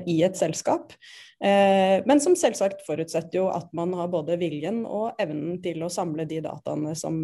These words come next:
trengs. For det handler jo om å finne mønster <laughs> og, og, og trekke verdien ut av de dataene på et nivå som også vi som mennesker kommer til kort med, da. Der vi, det blir for kompliserte sammenhenger til at vi klarer å gjøre det, eller at det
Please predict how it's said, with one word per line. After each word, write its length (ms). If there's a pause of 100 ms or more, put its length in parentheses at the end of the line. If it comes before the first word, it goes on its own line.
trengs. 480
For 120
det 100
handler 260
jo 140
om 140 (520)
å 80
finne 380 (260)
mønster 540 (420)
<laughs> 0
og, 640
og, 340
og 80
trekke 300
verdien 420
ut 320
av 240
de 160
dataene 520
på 120
et 80
nivå 280
som 280
også 200
vi 120
som 200
mennesker 520
kommer 240
til 160
kort 240
med, 160
da. 80 (160)
Der 160
vi, 160 (560)
det 80
blir 160
for 160
kompliserte 520
sammenhenger 520
til 160
at 80
vi 220
klarer 320
å 100
gjøre 240
det, 160
eller 160
at 140
det 100